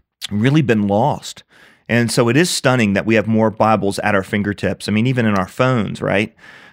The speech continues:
Uh, th-, than any generation that's ever lived. But when it comes to flat out biblical literacy, w-, we're not always, uh, able to put those pieces together.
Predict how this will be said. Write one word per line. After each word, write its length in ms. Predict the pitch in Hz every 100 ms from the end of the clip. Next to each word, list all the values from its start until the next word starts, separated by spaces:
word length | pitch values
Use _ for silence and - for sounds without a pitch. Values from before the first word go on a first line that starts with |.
| -
Uh, 160 | 85 65
th-, 180 | 101 82
than 200 | 113 110
any 220 | 160 160
generation 480 | 131 123 110 107 104
that's 160 | 98
ever 200 | 104 98
lived. 360 | 98 117 110 90
But 100 | 95
when 80 | 104
it 80 | -
comes 220 | 117 104
to 80 | 101
flat 260 | 107 101
out 100 | 92
biblical 360 | 101 92 92 95
literacy, 420 | 98 101 - 98
w-, 400 | 92 - - -
we're 140 | 107
not 180 | 110 107
always, 400 | 104 95 92 -
uh, 240 | 90 87 85 - - _ -
able 200 | 110 107
to 60 | 98
put 180 | 117
those 220 | - 95 -
pieces 340 | 107 - 90
together. 480 | 90 92 90 87